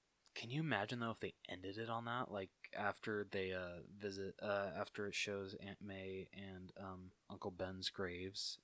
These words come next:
it just ends. Like, they didn't, they didn't show, uh, M J and Peter getting back together, just anything. How would you have felt if it, like, ended, like, seriously on that sad of a note?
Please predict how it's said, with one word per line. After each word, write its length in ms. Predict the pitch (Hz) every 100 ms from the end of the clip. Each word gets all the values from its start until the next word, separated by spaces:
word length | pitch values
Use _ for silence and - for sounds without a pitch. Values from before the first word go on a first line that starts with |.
| -
it 80 | 92
just 180 | 95 -
ends. 480 | 92 90 104 - - _ _ _ - -
Like, 180 | 92
they 100 | 104
didn't, 280 | 98 98 95 - - - - - - _
they 80 | 95
didn't 180 | 92 92
show, 480 | - 95 95 95 95
uh, 340 | 92 92 95 95 - -
M 160 | 95 98
J 180 | 101
and 120 | 95 92
Peter 280 | 98 90
getting 220 | 92 90 92
back 240 | 92 -
together, 840 | - 90 90 87 90 90 90 90 87 -
just 160 | - 92
anything. 300 | 95 101 95
How 220 | 104 101
would 120 | 98
you 140 | 98
have 100 | 95
felt 300 | - 92 95 - - -
if 100 | -
it, 80 | -
like, 180 | 95 -
ended, 240 | 98 98
like, 220 | 95 92 -
seriously 520 | - - 104 95 - 98
on 200 | 92 92
that 280 | 95 -
sad 380 | - - 104 95
of 100 | 87
a 60 | 90
note? 300 | 90 87